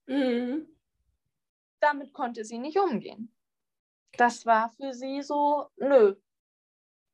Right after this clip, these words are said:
Speaker 2: Du darfst dich als Frau nur in einen Mann verlieben und sonst gar nicht.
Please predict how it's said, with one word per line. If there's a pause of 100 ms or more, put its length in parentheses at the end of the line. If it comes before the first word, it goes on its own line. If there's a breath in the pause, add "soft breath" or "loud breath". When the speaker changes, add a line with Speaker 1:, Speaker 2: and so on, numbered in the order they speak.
(680)
Speaker 2:
Du
darfst
dich
als
Frau
nur
in
einen
Mann
verlieben
und
sonst
gar
nicht.